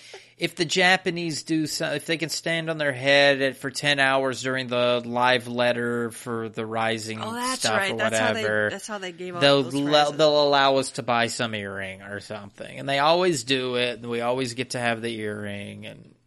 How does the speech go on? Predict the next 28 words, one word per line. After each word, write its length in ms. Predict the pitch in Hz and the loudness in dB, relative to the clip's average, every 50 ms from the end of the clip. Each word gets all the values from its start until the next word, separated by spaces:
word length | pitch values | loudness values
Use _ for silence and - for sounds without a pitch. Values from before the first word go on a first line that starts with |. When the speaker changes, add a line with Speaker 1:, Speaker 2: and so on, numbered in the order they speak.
| _ _ _ | _ _ _
Speaker 1:
yeah. 300 | - - 92 92 - 78 - _ _ _ _ _ _ _ _ - - - - - _ - - - _ _ - | -20 -18 -18 -18 -18 -18 -20 _ _ _ _ _ _ _ _ -20 -20 -20 -20 -20 _ -20 -20 -20 _ _ 4
But 180 | 190 220 214 | 4 4 4
they're, 240 | - 202 196 196 185 | 4 2 2 2 2
they're 320 | 165 151 135 - 190 185 180 | -2 -6 0 2 4 4 4
released 640 | 165 151 160 165 156 151 170 185 202 - - - - - | 4 2 -2 -4 -2 -4 -8 -6 -6 -6 -6 -6 -8 -6
early, 340 | 175 202 226 233 214 156 | -4 -4 -4 -4 -4 -6
so 200 | 123 - - 131 123 120 | -6 -6 -8 -8 -10 -12
what 280 | 120 120 123 143 180 - - | -6 -2 -2 -2 -2 -4 -8
is 240 | 135 131 139 - - | -10 -8 -6 -6 -6
this 280 | 117 110 123 - - - - | -6 -6 -6 -8 -10 -12 -10
upcoming 720 | 120 139 - _ - - - 110 104 113 120 135 143 156 - _ _ - | -10 -10 -10 _ -18 -12 -12 -10 -10 -10 -12 -12 -14 -18 -20 _ _ -12
event? 640 | 165 160 143 151 180 220 277 262 - - - - - _ - | -12 -10 -6 -4 -4 -2 -4 -6 -8 -12 -16 -16 -16 _ -12
Speaker 2:
'Cause, 240 | - 320 311 - - | -10 -8 -8 -8 -10
'cause 160 | - 294 277 | -10 -10 -12
it 80 | 311 - | -10 -10
can't 260 | - 339 381 415 - | -8 -6 -6 -6 -6
be, 60 | 359 | -10
'cause 240 | _ - - 285 254 | _ -12 -14 -10 -8
the 80 | 294 | -6
Rising 440 | 302 311 320 370 403 370 330 330 294 | -4 -2 0 0 -2 -2 -6 -8 -8
isn't 200 | 277 240 240 214 | -8 -10 -10 -12
till 160 | - 226 226 | -10 -10 -10
the 100 | 220 214 | -10 -10
fall, 400 | 196 - 262 269 277 262 202 165 | -12 -10 -8 -6 -6 -6 -6 -8
right? 280 | 151 151 151 165 196 208 | -8 -10 -10 -10 -12 -12
Isn't 200 | 226 220 - 311 | -14 -14 -14 -14
it? 280 | 349 359 330 - - - _ _ _ | -14 -14 -14 -18 -20 -20 _ _ _
Or 60 | - | -20